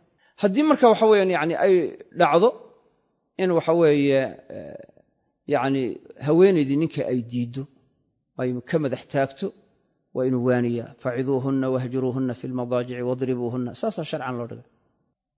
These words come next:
Darbigu waa dambeeyaa. Waxaa la hormariyey wacdiga iyo waanida. Waxaa lagu xijiyey hajriga, in laga haajiro oo laga weji dadbo. Yacni marka waxa weeye gurigana looga tegi maayo.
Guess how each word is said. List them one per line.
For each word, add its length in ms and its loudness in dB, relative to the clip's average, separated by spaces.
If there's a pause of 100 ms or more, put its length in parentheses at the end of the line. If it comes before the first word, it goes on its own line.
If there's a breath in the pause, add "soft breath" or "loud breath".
Darbigu 360 6
waa 120 8
dambeeyaa. 560 2 (720)
Waxaa 140 -2
la 100 2
hormariyey 500 4 (520)
wacdiga 400 0
iyo 180 -2
waanida. 340 -8 (600)
Waxaa 120 -6
lagu 160 0
xijiyey 440 0
hajriga, 460 0 (600)
in 100 -10
laga 160 -4
haajiro 400 -2 (540)
oo 320 2
laga 200 4
weji 260 0
dadbo. 320 0 (680)
Yacni 220 0
marka 260 0
waxa 180 2
weeye 300 4
gurigana 380 4
looga 240 6
tegi 220 2
maayo. 220 -2